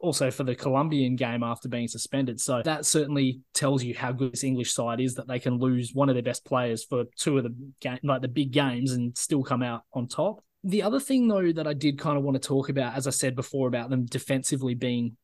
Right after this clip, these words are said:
just so difficult to get past. Obviously, we saw the goal that Sam Kerr kicked, an absolute worldie.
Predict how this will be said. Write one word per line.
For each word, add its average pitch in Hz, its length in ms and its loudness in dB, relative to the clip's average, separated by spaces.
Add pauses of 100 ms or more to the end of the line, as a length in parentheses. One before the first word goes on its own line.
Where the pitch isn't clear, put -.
(120)
just - 340 -2
so 175 240 4
difficult 139 380 -2
to 143 80 -8
get 131 180 -4
past. 117 440 -6 (180)
Obviously, 185 460 4
we 160 160 0
saw 156 460 4
the 147 120 -2
goal 131 240 4
that 131 140 -4
Sam 127 480 -2
Kerr 127 360 0
kicked, 131 420 -6
an 139 220 -6
absolute 139 500 0
worldie. 123 520 2